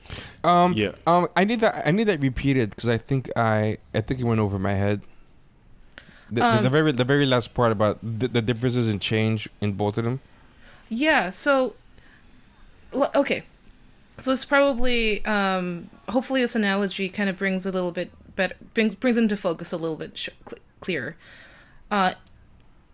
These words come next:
Speaker 3: it was hard, but still relatively, um, seamless for women to start wearing pants,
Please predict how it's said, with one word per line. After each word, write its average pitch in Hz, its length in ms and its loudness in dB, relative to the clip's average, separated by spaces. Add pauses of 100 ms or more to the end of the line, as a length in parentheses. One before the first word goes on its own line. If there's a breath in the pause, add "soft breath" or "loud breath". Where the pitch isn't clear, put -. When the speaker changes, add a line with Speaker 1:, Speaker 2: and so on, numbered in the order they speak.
(120)
Speaker 3:
it 262 80 4
was 254 200 0
hard, 294 580 0 (100)
but 233 200 -2
still 277 340 -2
relatively, 208 1080 -2 (380 loud breath)
um, 175 520 0
seamless 240 800 -2 (180 soft breath)
for 254 200 0
women 226 400 2
to 220 100 -6
start 202 320 0
wearing 180 200 -4
pants, - 640 -8